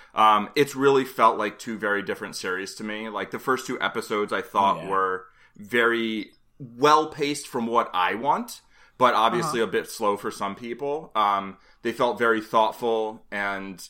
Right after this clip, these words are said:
Speaker 1: introspective, and, um, I feel like in the l-, two latest episodes, I feel like the characterization is uneven. I feel like the misunderstandings between Sam and Carly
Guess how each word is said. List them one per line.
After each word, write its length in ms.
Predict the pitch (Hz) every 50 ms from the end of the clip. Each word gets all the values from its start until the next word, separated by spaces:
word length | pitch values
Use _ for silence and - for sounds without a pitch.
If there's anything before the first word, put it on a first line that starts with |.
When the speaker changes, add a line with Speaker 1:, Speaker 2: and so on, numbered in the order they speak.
| - -
Speaker 1:
introspective, 880 | 104 101 - 107 - - - 104 95 - - 101 95 95 95 92 - - _ -
and, 520 | 98 98 98 95 92 95 95 92 85 - - _ - - - - _ _ -
um, 640 | - 101 101 101 98 98 95 95 92 92 90 - _ _ _ -
I 180 | 110 113 117 113
feel 300 | - - - 135 127 123
like 240 | 120 117 113 - 127
in 80 | 110
the 100 | 107 104 104
l-, 240 | 104 104 104 - _ _ _ _ _
two 220 | - - 147 135 123
latest 420 | 113 110 110 110 110 107 - -
episodes, 800 | - 104 95 107 98 - - 107 101 101 101 98 - - - - _ _ _ _ _ _ _ _ - 127
I 60 | 123
feel 200 | - 131 120 117
like 120 | 110 104
the 100 | - 120
characterization 840 | - 135 117 110 104 - 107 95 95 92 123 135 151 147 - 143 131
is 120 | 131 123
uneven. 640 | 135 123 120 123 123 123 117 131 123 123 120 120 117 -
I 80 | 117 110
feel 180 | - 135 120
like 140 | 113 104 -
the 80 | 120 104
misunderstandings 840 | 117 113 - 113 104 101 98 - - 107 104 104 107 107 107 104
between 380 | - 107 - - 107 98 95 -
Sam 400 | - - - 107 101 101 101 98
and 100 | 90 85
Carly 640 | - 117 113 113 113 113 113 113 110 110 107